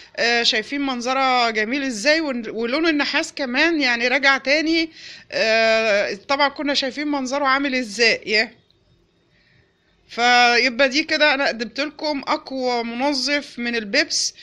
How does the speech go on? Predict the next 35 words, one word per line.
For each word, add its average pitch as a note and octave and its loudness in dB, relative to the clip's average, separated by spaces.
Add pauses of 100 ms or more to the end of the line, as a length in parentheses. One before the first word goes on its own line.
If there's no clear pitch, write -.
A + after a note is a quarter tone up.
(260)
ازاي G#3+ 2
اللي C4+ 2
احنا C#4+ -2
نحول C4 -2
البيبس A#3 -4
ل-، A3 0 (360)
لب-، G#3+ 0
لصابون A3 2
سائل. E4 2
لا، A#3 0 (360)
آه، A3+ 2
جميل A#3 -2
جدًا، C4+ 0
آه، A#3 2
وبيديني A3+ 0
يعني B3 0
نظافة B3 -4
رهيبة A#3+ -2
فعلًا. G3 -2
نعم. A3 -6 (540)
وتقدري، B3+ 2
آه، B3 2
تقدري B3 0
بقى C4+ 0
تستخدميه B3 0
في C#4+ -10
كل C4 -2
حاجة، C#4 6
في G#3+ -8
غسيل A#3+ -6
مواعين، A#3 -2
آه، G#3+ -2
في G#3+ -12
كل B3+ -4
حاجة D4 4